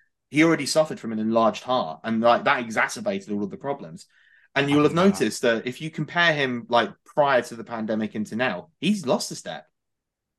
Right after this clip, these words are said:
Speaker 1: And it's not because he's not training. It's not because he's unfit. It's, it's not because he's, like, you know, let himself go. It's because he literally just does not have the stamina that he has had, I should say.
Speaker 2: Yeah,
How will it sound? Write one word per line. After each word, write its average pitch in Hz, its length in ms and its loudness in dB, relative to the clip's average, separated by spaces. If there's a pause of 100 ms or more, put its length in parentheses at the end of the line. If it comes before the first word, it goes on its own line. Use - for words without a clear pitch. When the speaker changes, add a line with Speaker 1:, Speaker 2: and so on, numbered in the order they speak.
(180)
Speaker 1:
And 147 120 2
it's 147 120 0
not 214 180 4
because 170 240 0
he's 135 140 -8
not 127 160 -2
training. 120 540 0
It's 147 120 -10
not - 140 -4
because 135 260 -8
he's 120 120 -8
unfit. 127 460 0
It's, - 220 -14
it's 123 160 -8
not 143 120 2
because 113 240 -12
he's, 113 160 -10
like, 117 200 0
you 120 60 -8
know, 113 120 -4
let 107 180 4
himself 104 340 -6
go. - 300 -2 (600)
It's 127 120 -2
because 147 280 2
he 131 120 -2
literally 123 340 0
just 113 200 -8
does 113 180 -8
not 120 360 4
have 113 380 -2 (140)
the 135 80 -18
stamina 185 440 -4 (120)
that 202 100 -10
he 98 100 -10
has 95 360 -16 (400)
had, 87 380 -2
I - 60 -14
should - 180 -18
say. 82 120 -16 (840)
Speaker 2:
Yeah, 107 320 -6